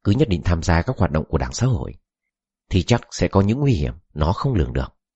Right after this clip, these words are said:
Ai chơi Giuliano, đời nào muốn hãm hại anh ta. Nhưng phe hào huynh đệ đã quyết dẹp tan đảng xã hội ở Sicily, và chắc chắn Ferra là một trong các mục tiêu.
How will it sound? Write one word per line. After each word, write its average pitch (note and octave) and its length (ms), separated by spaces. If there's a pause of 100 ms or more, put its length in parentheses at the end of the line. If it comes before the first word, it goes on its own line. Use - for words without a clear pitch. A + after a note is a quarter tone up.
(1400)
Ai E2+ 180
chơi G2 240
Giuliano, D2+ 460 (240)
đời F#2 160
nào E2 180
muốn F#2 160
hãm A#2 160
hại G#2 140
anh D2+ 160
ta. C2+ 260 (960)
Nhưng G2 160
phe F2+ 220
hào D#2+ 200
huynh G#2+ 160
đệ C#2+ 240 (520)
đã D#2+ 140
quyết B2 240
dẹp - 260
tan D#2 220 (120)
đảng D#2+ 220
xã B2 120
hội D#2 340
ở - 80
Sicily, D2+ 500 (760)
và - 160
chắc - 180
chắn F2+ 180
Ferra C#2+ 420 (240)
là E2+ 120
một E2 220
trong F2+ 140
các - 180
mục - 160
tiêu. C#2+ 260